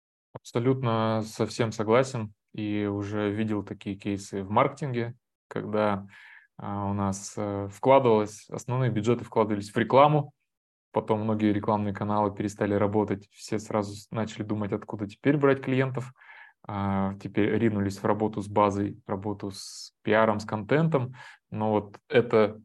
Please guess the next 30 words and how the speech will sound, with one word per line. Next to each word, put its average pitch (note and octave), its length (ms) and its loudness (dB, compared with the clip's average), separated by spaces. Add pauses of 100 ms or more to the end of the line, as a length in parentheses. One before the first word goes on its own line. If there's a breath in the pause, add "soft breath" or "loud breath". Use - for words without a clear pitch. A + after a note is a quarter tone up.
те C3+ 120 4
инструменты, C3 580 2
которые G#2+ 300 0
позволяют A2 500 4
построить, G#2 680 -6
э, G#2 240 -4
базу C3+ 440 6
клиентов, C3 600 -4 (100)
аудиторию A2+ 580 6
вокруг B2 260 -2
своего A#2 200 -2
бренда, A2 440 0 (280 loud breath)
а A2 80 -2
сообщество — A#2+ 520 4
это G#2+ 220 0
уже G#2 240 0
шаг G#2+ 240 0
вперед. - 360 -6 (540)
Поэтому, G#2+ 380 0
если A2 200 0
хотите A2+ 380 -2
быть A2 320 0 (640 loud breath)
в - 100 -20
тренде C#3 560 6 (300)
или G#2 140 -2
хотите G#2 320 -2
быть A2 220 0
в - 40 0
лидерах, C3 460 6 (360)
то G#2 460 2